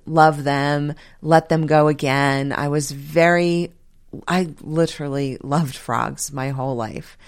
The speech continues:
Near where I lived as a child, I spent a lot of time alone in the woods and in the swamp area. And I would take the frog eggs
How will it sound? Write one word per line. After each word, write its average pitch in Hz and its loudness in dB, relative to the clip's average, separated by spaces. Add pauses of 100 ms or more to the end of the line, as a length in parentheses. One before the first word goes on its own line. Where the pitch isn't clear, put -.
(120)
Near 196 2
where 185 0
I 165 2
lived 170 0
as 151 -6
a 151 -2
child, 170 0 (140)
I 151 -2
spent 208 -2
a 170 2
lot 156 0
of 156 -2
time 156 -4
alone 147 0
in 151 -4
the 143 -4
woods 151 -2
and 139 -6
in 135 -6
the 131 -6
swamp 156 -6
area. 131 -4 (640)
And 156 2 (540)
I 175 4
would 165 4 (100)
take 170 -2
the 151 0
frog 190 2
eggs 135 -4